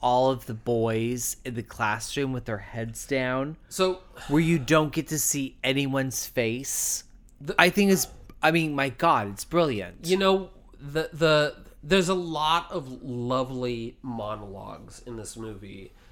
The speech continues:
Speaker 2: but you know what the one I remember the most is?
Speaker 1: Which one?
Speaker 2: When they ask Ben Whishaw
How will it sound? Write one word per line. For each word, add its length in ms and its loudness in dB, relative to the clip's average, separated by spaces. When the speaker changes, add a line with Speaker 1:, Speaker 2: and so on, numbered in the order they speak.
Speaker 2:
but 100 -4
you 120 -2
know 100 0
what 140 0
the 80 0
one 180 0
I 100 0
remember 440 0
the 100 -6
most 500 -8
is? 640 -6
Speaker 1:
Which 240 -6
one? 240 -8
Speaker 2:
When 380 -2
they 200 -2
ask 580 -2
Ben 320 -2
Whishaw 680 -4